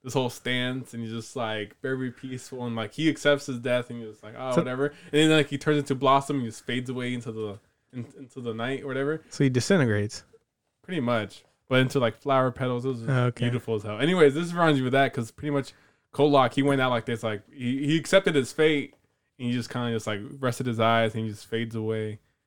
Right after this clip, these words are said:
Speaker 1: And you see leaves.
Speaker 2: Blossoms
Speaker 1: into,
Speaker 2: and stuff like
Speaker 1: yeah,
Speaker 2: that.
Speaker 1: leaves into the,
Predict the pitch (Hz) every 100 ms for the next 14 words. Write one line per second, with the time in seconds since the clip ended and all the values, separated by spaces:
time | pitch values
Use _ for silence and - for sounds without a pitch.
0 | _ 113 110 120 113 110 113 123 123 123
1 | 123 123 120 - _ _ _ _ _ _
2 | _ - 143 131 - 139 147 135 151 139
3 | 147 123 147 120 120 120 113 113 110 113